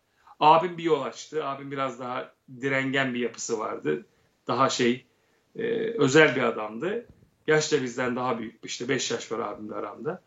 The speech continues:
E, abimin açtığı yolda ben biraz daha kavgacı oldum. Benim küçük kardeşim Nihat daha rahat oldu. Daha özgür bir ortama çıktı. Ama kavga dövüşlü oldu bütün bunlar.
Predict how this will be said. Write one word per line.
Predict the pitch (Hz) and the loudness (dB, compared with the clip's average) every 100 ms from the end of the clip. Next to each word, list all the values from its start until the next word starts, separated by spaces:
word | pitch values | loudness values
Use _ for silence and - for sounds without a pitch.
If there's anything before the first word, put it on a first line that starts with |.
| _ _ _ _ _ _ - | _ _ _ _ _ _ -6
E, | 143 | -2
abimin | - 160 190 190 185 175 | 6 8 8 8 8 8
açtığı | 156 - 147 | 4 2 2
yolda | 143 147 151 | 2 4 4
ben | 180 | 4
biraz | 170 156 127 | 6 4 4
daha | 131 - | -2 -2
kavgacı | 127 123 127 151 | -4 -4 -2 -2
oldum. | 196 | 0
Benim | 202 202 | -2 -2
küçük | - - - | -6 -4 2
kardeşim | 156 190 - 170 | 4 2 -2 -2
Nihat | 190 220 - | 0 -2 2
daha | 175 170 | 2 4
rahat | 139 120 117 | 2 -4 -10
oldu. | 95 _ _ _ _ _ _ | -16 _ _ _ _ _ _
Daha | 151 165 | -2 0
özgür | 156 135 127 | 0 -2 -10
bir | 123 | -10
ortama | 117 - 107 | -10 -12 -18
çıktı. | - - _ - _ _ _ _ - | -18 -20 _ -20 _ _ _ _ -12
Ama | 160 202 | -6 -6
kavga | - 180 196 254 | 2 2 4 2
dövüşlü | 185 147 - 131 | 2 0 -6 -6
oldu | 120 120 | -6 -8
bütün | - 123 | -6 -4
bunlar. | 131 214 | 0 0